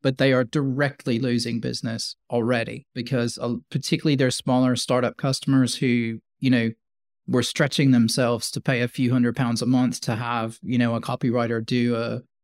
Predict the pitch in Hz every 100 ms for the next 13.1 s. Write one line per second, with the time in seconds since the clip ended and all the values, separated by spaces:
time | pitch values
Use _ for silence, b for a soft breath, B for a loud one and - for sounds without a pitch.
0 | _ 123 127 123 117 123 123 - - 123
1 | 120 123 - 120 120 120 117 - 123 123
2 | 117 113 120 113 - 120 117 131 120 131
3 | 123 135 123 113 113 _ _ _ _ _
4 | _ 139 139 131 139 131 131 127 - 131
5 | 131 - _ 135 - 151 131 139 143 123
6 | 117 - 131 147 120 127 120 123 120 -
7 | 131 123 127 120 120 131 120 113 - _
8 | _ 127 127 120 131 120 - - 135 127
9 | 117 127 135 123 123 123 123 117 - _
10 | - 139 135 120 135 127 - - 117 120
11 | 117 120 _ _ _ _ 131 127 120 131
12 | 127 131 143 139 131 117 - 117 120 120